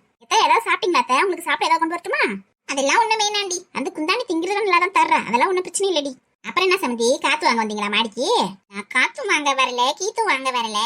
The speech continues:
நீங்க ரெண்டு பேரும் என்ன பேசுறீங்கன்னு ஒட்டு கேட்கலாம்னு வந்தேன். நாங்க என்னத்த பேச போறோம் உங்களை விட்டுட்டு? உங்களுக்கு தெரியாம ஏதாவது பேச முடியுமா அத்தை நாங்க? அது அந்த பயம் இருக்கணும்டி சரசு,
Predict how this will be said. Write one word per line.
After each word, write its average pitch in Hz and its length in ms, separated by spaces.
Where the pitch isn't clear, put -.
நீங்க 330 180
ரெண்டு 320 220
பேரும் 440 220
என்ன 415 240
பேசுறீங்கன்னு 285 580
ஒட்டு - 200
கேட்கலாம்னு 294 360
வந்தேன். 220 220
நாங்க 240 220
என்னத்த 339 220
பேச 277 160
போறோம் 226 180
உங்களை 220 140
விட்டுட்டு? 233 320
உங்களுக்கு 233 240
தெரியாம 311 200
ஏதாவது 254 180
பேச 254 100
முடியுமா 214 260
அத்தை 202 100
நாங்க? 208 200
அது 480 200
அந்த 480 300
பயம் 466 260
இருக்கணும்டி 539 400
சரசு, 539 440